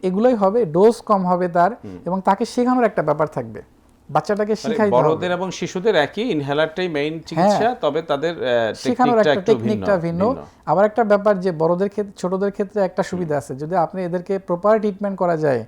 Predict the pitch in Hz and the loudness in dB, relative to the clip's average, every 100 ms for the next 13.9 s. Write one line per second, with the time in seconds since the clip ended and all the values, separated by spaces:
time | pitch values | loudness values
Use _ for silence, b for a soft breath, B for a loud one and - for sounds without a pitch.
0 | - 113 87 87 143 170 202 240 262 262 | -10 -10 -10 -10 -8 -2 0 2 2 0
1 | 226 240 214 196 170 190 165 175 185 185 | -2 -4 -2 0 0 -2 -2 0 0 0
2 | 180 202 220 240 - _ - 143 160 165 | 0 4 4 2 -6 _ -12 0 2 2
3 | 170 165 127 - 165 180 185 226 240 226 | 0 0 -2 -8 -4 -4 -2 0 0 2
4 | 165 151 151 156 139 175 196 175 160 156 | 2 2 2 -6 -2 0 2 2 0 -2
5 | 143 143 143 156 233 98 92 82 b b | -2 -2 0 -2 -2 -12 -14 -16 b b
6 | b b - 160 180 214 202 202 202 196 | b b -4 0 4 4 4 0 0 -2
7 | 202 - 202 165 170 165 165 131 170 160 | -4 -2 -2 0 -2 -2 -2 -2 -2 -8
8 | 156 196 196 160 175 208 214 208 180 156 | -2 -2 2 4 6 6 6 4 2 0
9 | 156 143 147 202 - 202 180 170 208 214 | 0 0 -4 -8 -6 -2 -2 -2 -4 -2
10 | 226 233 175 170 196 185 185 160 170 196 | -2 -2 -2 -4 -4 -6 -6 -4 -4 -4
11 | - 226 - 175 156 156 190 190 208 220 | -6 -10 -6 -6 -6 -6 -6 -2 -2 -2
12 | - 160 156 202 175 196 190 196 185 214 | -4 -6 -4 -4 -4 -6 -8 -6 -6 -4
13 | 214 - 190 226 247 208 170 156 214 | -4 -4 -4 -2 -4 -2 -2 0 -2